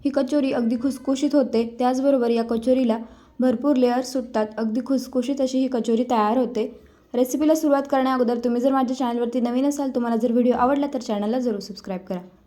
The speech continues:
कचोरी बनवण्यासाठी इथे दोन वाटी मी मैदा घेतलेला आहे. मैदा चाळून घ्यायचा आहे. वाटी आणि कपाचं प्रमाण सारखंच आहे. कपाने जरी दोन कप मैदा घेतला तरीही सारखाच भरेल. त्यानंतर त्यामध्ये चवीनुसार मीठ घालायचं आहे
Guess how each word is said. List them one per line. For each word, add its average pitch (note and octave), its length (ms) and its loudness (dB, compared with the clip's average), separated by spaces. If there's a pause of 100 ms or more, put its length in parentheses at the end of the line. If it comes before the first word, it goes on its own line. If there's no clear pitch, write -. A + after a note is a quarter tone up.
(680)
कचोरी C4 340 2
बनवण्यासाठी C#4 680 0
इथे A#3+ 240 -4 (380)
दोन C4 340 6 (180)
वाटी A#3 280 -2
मी B3+ 300 2
मैदा A#3 280 2
घेतलेला G#3+ 400 0
आहे. G#3+ 140 0
मैदा A#3 300 0
चाळून A#3 340 2
घ्यायचा B3 340 0
आहे. G#3+ 260 -2 (760)
वाटी A#3+ 280 0
आणि C4+ 180 4
कपाचं B3+ 420 0
प्रमाण B3 340 2
सारखंच B3+ 460 0
आहे. A#3+ 180 2
कपाने A3+ 420 0
जरी A#3+ 200 0
दोन A#3 200 2
कप B3 220 -2
मैदा A#3 260 2
घेतला A#3 340 2
तरीही A3+ 260 2
सारखाच A#3 420 -2
भरेल. A3+ 380 0 (680)
त्यानंतर C4 480 0
त्यामध्ये B3+ 360 0
चवीनुसार B3 480 0
मीठ B3 200 2
घालायचं B3+ 460 0
आहे A3 240 0